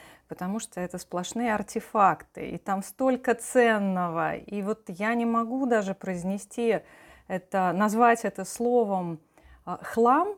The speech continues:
хотя эта коннотация такая негативная, расхламление, казалось бы, мы избавляемся от всего ненужного, от какого-то мусора. А это язык не повернётся назвать мусором. И как ты, Миш,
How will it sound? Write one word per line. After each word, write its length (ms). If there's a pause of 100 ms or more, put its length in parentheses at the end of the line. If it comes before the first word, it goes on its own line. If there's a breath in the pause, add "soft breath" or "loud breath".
хотя 400
эта 160
коннотация 680
такая 300
негативная, 720
расхламление, 840
казалось 380
бы, 120
мы 140
избавляемся 1000
от 120
всего 280
ненужного, 600
от 80
какого-то 500
мусора. 500 (520 soft breath)
А 260
это 220
язык 400
не 80
повернётся 580
назвать 500
мусором. 480
И 40
как 180
ты, 140
Миш, 320